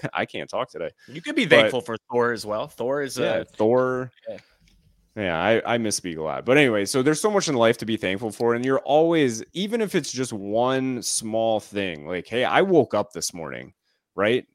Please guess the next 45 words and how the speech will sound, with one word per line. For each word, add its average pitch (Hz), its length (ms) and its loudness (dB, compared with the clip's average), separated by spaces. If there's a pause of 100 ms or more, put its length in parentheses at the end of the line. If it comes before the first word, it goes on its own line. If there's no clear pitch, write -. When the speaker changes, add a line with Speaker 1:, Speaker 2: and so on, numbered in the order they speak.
Speaker 1:
That's - 520 -2
<laughs> - 280 -8
always 104 460 6
a 98 60 -6
real 95 200 0
positive 90 460 -4
thing. 110 320 -6 (500)
Find 147 340 0
the 170 60 0
time 143 280 0
to 127 100 -6
do 104 260 -6
that, 139 400 0
because 107 600 -4
it's 104 260 -8
just 117 220 -4
retraining 113 720 -4
your 98 140 -4
mind 95 640 0 (160)
to 101 100 -8
focus 104 460 -2
on 95 260 -6
the 90 80 -6
good 113 320 2
instead 95 380 -2
of 92 100 -4
the 87 80 -6
bad. 107 480 4
And 101 240 -4
then 107 80 -2
it 107 80 -2
makes 107 240 -4
it 107 80 -2
a - 40 -2
lot 104 300 0
easier 110 520 -2
to 92 160 -8
handle 107 420 -6
those 87 640 -4 (240)
negative 104 420 -2
things 90 260 -6
or 87 60 -8
those 82 160 -6
bad 101 320 2
things, 82 400 -10